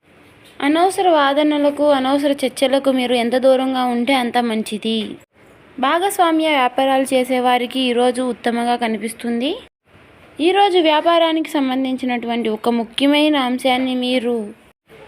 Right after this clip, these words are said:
మంచి సలహా అయితే తీసుకోబోతున్నారు. కొన్ని కళలకు సంబంధించి, ప్రత్యేకమైన వ్యాపారాలకు సంబంధించి ఒక మంచి అవ-, అవకాశాన్ని అందిపుచ్చుకోబోతున్నారని చెప్పుకోవచ్చు. సినిమా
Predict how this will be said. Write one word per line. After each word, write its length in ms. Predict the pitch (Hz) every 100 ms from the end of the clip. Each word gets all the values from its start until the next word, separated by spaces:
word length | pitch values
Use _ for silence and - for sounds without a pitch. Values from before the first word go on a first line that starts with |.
| - - - - -
మంచి 260 | 247 254 269
సలహా 360 | 277 247 247 262
అయితే 260 | 262 247
తీసుకోబోతున్నారు. 1120 | - 262 - - 254 247 233 254 247 240 240 320 508 _ - - - -
కొన్ని 220 | 294 302
కళలకు 440 | 311 285 330 381
సంబంధించి, 580 | 403 339 311 311 311 285 294
ప్రత్యేకమైన 680 | 262 - 320 330 320 302 294 - - - -
వ్యాపారాలకు 640 | 254 254 247 277 277 269 -
సంబంధించి 680 | 269 240 247 247 240 233 233 - - _ _ - - - 277
ఒక 120 | 294
మంచి 360 | 277 285 294 381 370
అవ-, 240 | 285 247 -
అవకాశాన్ని 720 | 247 262 285 285 294 277 254
అందిపుచ్చుకోబోతున్నారని 1300 | 247 262 240 - 262 254 254 240 247 240 226 233 240
చెప్పుకోవచ్చు. 800 | 233 226 226 220 214 - 226 226 202 - _ - - - 349 -
సినిమా 320 | - 302 330